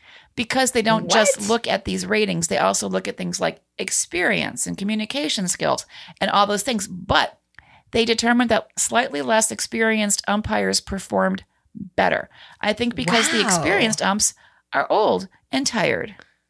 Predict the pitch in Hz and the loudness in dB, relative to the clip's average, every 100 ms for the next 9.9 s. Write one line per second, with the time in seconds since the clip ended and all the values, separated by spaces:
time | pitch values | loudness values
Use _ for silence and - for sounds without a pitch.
0 | _ _ 254 320 302 277 208 - 240 294 | _ _ 4 4 4 4 4 4 4 4
1 | 311 254 262 320 - 180 - 226 190 151 | 4 6 6 6 6 4 2 -2 -2 -2
2 | 147 214 208 185 - 196 190 - 202 160 | 4 6 6 2 0 0 0 2 4 4
3 | 127 220 208 240 247 233 202 - 247 285 | 2 2 4 4 4 4 2 2 2 2
4 | 247 196 185 190 180 170 165 202 190 190 | 2 -2 -2 -2 0 0 0 0 0 0
5 | 220 220 - 175 185 - 185 - 175 170 | 0 0 -2 0 -2 -2 -6 -4 -4 -4
6 | 170 196 180 - - - - - 220 214 | -4 -2 -2 -4 -8 -16 -20 -4 0 2
7 | 262 233 233 226 208 190 180 - _ _ | 2 2 0 0 0 2 0 -2 _ _
8 | _ - 190 226 185 156 - - - - | _ -6 2 2 2 -4 -6 -2 -2 -2
9 | - _ - 196 190 190 190 185 170 | -6 _ -4 2 2 2 0 0 0